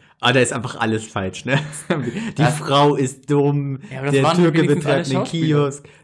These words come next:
Speaker 1: der Polizist ist faul.
Speaker 2: Was, das waren alles Schauspieler. Das waren ja auch, ist ja auch bei Magda sind's auch Schauspieler.
Speaker 1: Wie heißt der nochmal
Speaker 2: Der,
Speaker 1: der
Speaker 2: der Mann, der
Speaker 3: Aber
Speaker 2: bei
Speaker 3: ich dachte,
Speaker 2: Magda
Speaker 3: das wäre
Speaker 2: mit
Speaker 3: so eine scripted Reality.
Speaker 1: Nein,
Speaker 2: Nein,
Speaker 1: nein,
Speaker 2: der
Speaker 1: nein.
Speaker 2: Mann, nein,
Speaker 3: Ach
Speaker 2: das ist
Speaker 3: so.
Speaker 2: eine echte Ko-, Sit-, also eine, eine,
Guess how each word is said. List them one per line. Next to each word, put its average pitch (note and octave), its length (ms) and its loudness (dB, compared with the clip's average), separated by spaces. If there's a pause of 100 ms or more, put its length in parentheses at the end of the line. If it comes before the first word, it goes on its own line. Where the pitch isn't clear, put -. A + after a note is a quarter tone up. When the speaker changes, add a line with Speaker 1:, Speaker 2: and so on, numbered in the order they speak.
Speaker 1:
der C3+ 100 0
Polizist D3+ 600 -2
ist - 160 -8
faul. D3 420 2
Speaker 2:
Was, C#3+ 100 4
das C3+ 140 0
waren B2+ 140 0
alles A#2+ 280 -2
Schauspieler. A#2 420 -2
Das G#2+ 140 -4
waren B2+ 160 -4
ja B2+ 80 -2
auch, C3 180 -6
ist - 200 -14
ja B2+ 80 -4
auch B2+ 80 -6
bei A#2+ 120 -4
Magda C#3+ 280 -6
sind's D#3 140 -4
auch G3+ 160 -6
Schauspieler. G#2+ 680 -6 (580)
Speaker 1:
Wie C#3 160 0
heißt D3+ 160 0
der G3+ 80 0
nochmal E3+ 180 -2
Speaker 2:
Der, C#3 140 2
Speaker 1:
der C3 100 -8
Speaker 2:
der C#3+ 140 2
Mann, E3+ 320 0
der E3 100 2
Speaker 3:
Aber C#3 60 0
Speaker 2:
bei D3 60 4
Speaker 3:
ich C#3+ 60 2
dachte, D3 180 0
Speaker 2:
Magda - 20 -2
Speaker 3:
das D3+ 100 -4
wäre D3 80 4
Speaker 2:
mit D3 100 0
Speaker 3:
so - 60 0
eine C#3 80 -4
scripted D#3 420 -8
Reality. C#3+ 340 -8
Speaker 1:
Nein, A#2 280 2
Speaker 2:
Nein, D3+ 80 4 (220)
Speaker 1:
nein, - 80 0
Speaker 2:
der - 80 -
Speaker 1:
nein. C3+ 80 2
Speaker 2:
Mann, D#3 200 -2
nein, E3+ 140 -2
Speaker 3:
Ach - 40 -2
Speaker 2:
das D3+ 100 0
ist D3+ 60 0
Speaker 3:
so. E3+ 40 2
Speaker 2:
eine A3 120 4
echte G#3 280 0
Ko-, - 160 -4
Sit-, A3 320 -4
also C#3+ 180 0
eine, D3+ 140 2
eine, D3+ 200 4